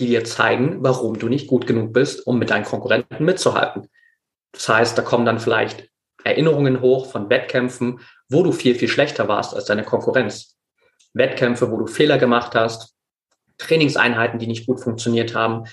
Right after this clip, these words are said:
Situationen, in denen du dich einfach schlecht gefühlt hast. Das heißt, du wirst ganz, ganz viele Momente plötzlich haben, an die du dich erinnerst, die dir ganz klar beweisen, dass du nicht gut genug bist, um mit deinen Konkurrenten mitzuhalten.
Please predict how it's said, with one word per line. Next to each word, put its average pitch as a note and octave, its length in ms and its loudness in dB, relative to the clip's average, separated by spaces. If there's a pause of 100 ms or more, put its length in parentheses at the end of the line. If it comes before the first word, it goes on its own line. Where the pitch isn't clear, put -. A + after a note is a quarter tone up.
(180)
Situationen, C#3 720 2
in A#2+ 60 0
denen A2+ 140 0
du A#2 60 0
dich A2+ 140 -2
einfach A#2 240 -4
schlecht D3 340 2
gefühlt B2 380 2
hast. - 200 2
Das - 140 -2
heißt, C#3+ 200 0
du C3 60 0
wirst D3+ 240 0 (240)
ganz, - 160 -4 (880)
ganz G#3 180 -4
viele D3+ 220 0
Momente C3 420 2
plötzlich A#2+ 460 0
haben, C3+ 440 0 (360)
an A2+ 100 -2
die C3 100 -2
du A#2+ 80 -2
dich A2+ 160 -4
erinnerst, D#3 720 0
die B2 60 -4
dir A#2 320 2 (160)
ganz - 260 0
klar C3+ 240 2
beweisen, A2+ 680 2
dass - 180 -2
du B2 80 -2
nicht B2 220 0
gut C#3+ 140 0
genug A2 300 -4
bist, C3+ 300 0 (200)
um C#3 100 4
mit C#3 120 4
deinen A#2 160 2
Konkurrenten A2+ 520 -4
mitzuhalten. - 480 -2